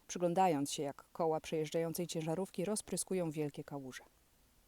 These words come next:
„Na pewno nie jedzie osiemdziesiąt kilometrów na godzinę”, mruknął Jess. W tym momencie coś wyleciało z szoferki i Leslie skoczyła na nogi. „Śmieciarz!”, krzyknęła za znikającym samochodem. „Co chcesz robić?” Jess również wstał.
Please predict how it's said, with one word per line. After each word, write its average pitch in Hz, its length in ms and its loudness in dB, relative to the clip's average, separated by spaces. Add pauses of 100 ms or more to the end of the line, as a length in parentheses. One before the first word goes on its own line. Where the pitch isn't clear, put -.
(300)
„Na 190 100 -2
pewno 226 340 2
nie 196 180 0
jedzie 202 240 2
osiemdziesiąt 180 480 -2
kilometrów 165 480 -4
na 160 100 -2
godzinę”, 135 400 -4 (400)
mruknął 139 440 -4
Jess. - 280 -12 (480)
W - 40 -20
tym 339 120 0
momencie 269 320 6
coś 175 200 0
wyleciało 160 460 2
z - 60 -2
szoferki 156 480 -4
i 185 40 0
Leslie 151 300 -4
skoczyła - 360 -8
na 156 120 0
nogi. 135 260 -4 (140)
„Śmieciarz!”, - 640 -2 (720)
krzyknęła 269 600 -4
za 156 140 -2
znikającym 151 640 -2
samochodem. - 560 -8 (600)
„Co 330 120 -4
chcesz - 240 0
robić?” 165 460 0 (320)
Jess 160 220 -4
również 165 380 0
wstał. - 360 -6